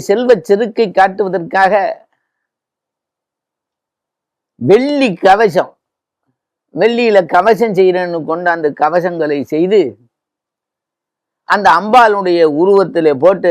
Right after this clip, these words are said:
கை, மார்பு, காலு எல்லாத்தையும் போட்டு ஒரு முழுக்கையா வச்சிடறானுங்க.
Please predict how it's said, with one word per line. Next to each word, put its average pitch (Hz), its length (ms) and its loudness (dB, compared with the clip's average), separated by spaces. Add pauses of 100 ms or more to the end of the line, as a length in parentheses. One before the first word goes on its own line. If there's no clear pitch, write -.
கை, 170 220 0 (280)
மார்பு, 160 460 -2 (160)
காலு 180 260 2
எல்லாத்தையும் 160 680 -4
போட்டு 185 320 0 (1700)
ஒரு 226 140 6 (160)
முழுக்கையா 240 600 4 (100)
வச்சிடறானுங்க. 151 600 -2